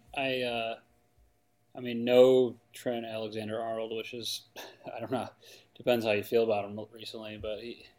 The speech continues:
he's been pretty inept defensively, specifically on a couple of goals against Arsenal. So,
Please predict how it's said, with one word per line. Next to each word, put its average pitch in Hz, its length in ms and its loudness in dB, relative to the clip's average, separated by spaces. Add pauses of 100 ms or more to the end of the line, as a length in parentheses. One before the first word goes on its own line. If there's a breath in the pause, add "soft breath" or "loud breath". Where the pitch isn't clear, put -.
(100)
he's 117 100 -18
been 113 200 -6
pretty 110 800 -2 (100)
inept 113 580 -8
defensively, 113 720 -8 (300 soft breath)
specifically 120 560 4
on 104 80 4
a 107 80 -6
couple 107 240 0
of 104 60 -2
goals 107 220 -2
against 104 240 -12
Arsenal. 107 440 -8
So, 110 300 -10